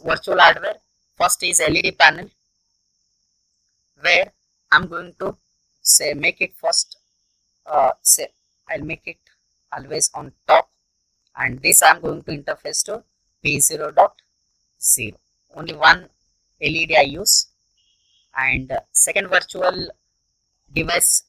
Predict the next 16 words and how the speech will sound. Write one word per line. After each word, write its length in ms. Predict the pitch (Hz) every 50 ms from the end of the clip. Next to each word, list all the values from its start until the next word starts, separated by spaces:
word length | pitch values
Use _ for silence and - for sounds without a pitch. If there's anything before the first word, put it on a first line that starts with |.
| _ _
that 200 | - 156 151 - _
we 80 | 165
use 380 | 160 - - - 160 160 - -
is 220 | 180 196 247 -
simple 540 | - - - - 160 - - - 165 151 127 - _ _ _ _ _ _ _ _ _ _ -
keypad. 400 | 151 127 - - 151 190 - - _ _ _ _ _ _ _ _ _ _ _ _ _ _ _ _ _ _ _ _ _ _ _ _ _ _
Here, 300 | - - - - - - - _ _ _ _ _ _ _ _ _ _ _ _ _ _ _ _ _ _ _ _ _ _ _ _ _ _ _ _ _
so 200 | - - 143 131
once 260 | 127 139 139 - -
again, 280 | - - - 190 - _ _ _ _ _ _ _ _ _
I'm 160 | - 127 147 147
going 220 | 147 156 151 -
to 100 | - -
use 200 | 151 - - -
only 300 | 143 139 151 - 151 147
one. 260 | 135 143 165 190 -